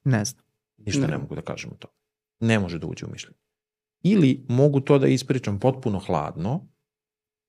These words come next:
Speaker 2: i da vam sve objasnim. Dan, klima, šta god
Speaker 3: Mhm.
Speaker 2: hoćete, ali ništa
Speaker 3: Bez
Speaker 2: ne osjećamo
Speaker 3: emocija,
Speaker 2: fizički.
Speaker 3: da.
Speaker 2: I tako dalje. Tako da kad se te tri razdvoje,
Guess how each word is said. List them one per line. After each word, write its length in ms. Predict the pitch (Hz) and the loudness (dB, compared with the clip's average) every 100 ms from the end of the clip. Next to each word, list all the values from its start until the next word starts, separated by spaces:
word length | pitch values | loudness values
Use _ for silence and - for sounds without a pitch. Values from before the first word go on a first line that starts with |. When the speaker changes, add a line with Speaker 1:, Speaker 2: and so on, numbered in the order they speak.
| - | -2
Speaker 2:
i 100 | 113 | 2
da 100 | 113 | 2
vam 180 | 110 | 2
sve 260 | 107 123 95 | 0 2 2
objasnim. 540 | 73 - - - 80 - _ - | 0 -4 -6 -8 -12 -16 _ -4
Dan, 580 | 104 110 107 92 85 - _ _ | 4 6 6 2 -2 -8 _ _
klima, 760 | - 117 104 98 90 78 - - - _ _ _ _ | 0 4 4 2 0 -2 -6 -12 -20 _ _ _ _
šta 180 | - 120 | 0 2
god 140 | 104 | 4
Speaker 3:
Mhm. 80 | 101 | 2
Speaker 2:
hoćete, 360 | 95 98 - - - - | -2 -2 -2 -4 -6 -10
ali 140 | - 104 | -2 0
ništa 180 | 107 131 | 0 2
Speaker 3:
Bez 80 | |
Speaker 2:
ne 80 | 113 | 4
osjećamo 220 | 113 113 98 | 4 2 -2
Speaker 3:
emocija, 280 | 95 - | -4 -6
Speaker 2:
fizički. 140 | 107 - | -8 -6
Speaker 3:
da. 100 | 107 - | -8 -6
Speaker 2:
I 80 | 123 | -2
tako 200 | 113 104 | 0 -2
dalje. 200 | 82 - _ _ _ _ _ _ _ | -4 -10 _ _ _ _ _ _ _
Tako 220 | 127 - | 2 4
da 100 | 120 | 2
kad 200 | - 113 | 2 -2
se 200 | 113 - | -4 -2
te 300 | - 185 - | 2 2 2
tri 240 | 214 196 | 0 2
razdvoje, 840 | 113 92 85 90 92 85 90 - 208 | 2 -2 -4 -6 -6 -4 -4 -6 -8